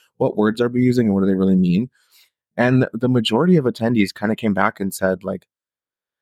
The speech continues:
"I didn't know I was allowed to use other language, but I didn't know I was allowed to say, 'I don't, I don't identify as a person in recovery.' I've never been given that option before."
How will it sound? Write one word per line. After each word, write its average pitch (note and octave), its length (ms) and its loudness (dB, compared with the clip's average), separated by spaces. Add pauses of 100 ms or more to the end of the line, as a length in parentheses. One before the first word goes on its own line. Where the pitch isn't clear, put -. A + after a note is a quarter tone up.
(200)
"I G#2+ 120 2
didn't C3+ 240 4
know G2 160 2
I A2 60 2
was G#2 120 0
allowed F#2+ 280 -2
to - 140 -10
use G#2 260 2
other F#2+ 200 -4
language, F#2 640 -8
but F#2+ 180 -6
I G2 100 2
didn't G#2+ 220 0
know G#2+ 160 4
I G#2+ 60 4
was G2+ 140 2
allowed F#2+ 380 0
to G2+ 120 -8
say, A#2 320 0
'I F#2+ 100 0
don't, F#2 380 -2
I F#2+ 120 2
don't F#2 180 2
identify F#2 460 -2
as F2+ 120 -6
a F2+ 40 -8
person F2+ 360 -8
in F2+ 60 -6
recovery.' F#2 580 -6 (400)
I've G#2+ 180 0
never G#2+ 240 2
been G2 280 0
given G2 280 0
that F#2+ 200 -2
option F2+ 420 -6
before." F2 480 -8